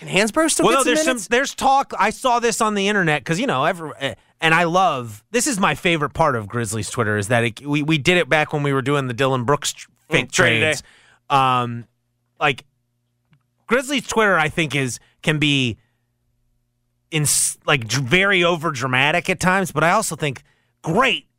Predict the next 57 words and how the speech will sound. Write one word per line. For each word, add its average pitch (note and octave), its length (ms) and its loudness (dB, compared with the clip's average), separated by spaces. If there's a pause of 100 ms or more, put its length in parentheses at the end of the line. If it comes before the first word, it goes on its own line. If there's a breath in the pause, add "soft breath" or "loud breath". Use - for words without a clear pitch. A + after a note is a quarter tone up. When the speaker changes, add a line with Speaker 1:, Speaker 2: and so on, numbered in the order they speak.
Speaker 2:
at C#3 160 -4 (160)
coming C#3 260 0
up B2+ 180 0
with, - 280 -6
like, A2 200 -2
fake G#2 280 -6
trades. - 500 -6 (180)
Like, E3+ 200 4
I E3 80 4
love, D#3+ 460 0
that G3+ 160 2
is F3+ 100 -4
my D3+ 120 0
favorite C#3+ 380 -2
thing B2 160 -2
about G2+ 240 -2
Grizzlies G2+ 320 -4
Twitter. G2 280 -2
Like, A2+ 200 0 (380 loud breath)
there's F#3+ 280 2
not G3 200 2
a E3 60 -6
trade F3+ 360 0
I D#3 140 0
could D#3 200 -6
think D#3+ 200 -2
of C3+ 160 0
that B2+ 120 0
someone D3+ 360 2
else C3+ 180 2
on B2+ 140 0
Grizzlies A2+ 340 -2
Twitter A2 240 0
hadn't G#2+ 220 0
thought A#2 240 2
of G2 120 -4
already. F#2+ 440 -2
Speaker 1:
I G#3 160 4
would C#4 140 0
agree A#3 240 0
with G3 100 0
that. F#3 200 0
The F3 140 -6
only A#3 220 2
problem G3+ 280 0
that F3 80 2
I D#3+ 60 0
have D3 160 0
with C3+ 120 -6
some D#3 260 0
of D3+ 80 2
the C3+ 160 -2 (280)
Grizzlies D3+ 440 0
Twitter C#3+ 340 0
trades D#3+ 400 0
is C3+ 260 -4
oftentimes D#3 960 0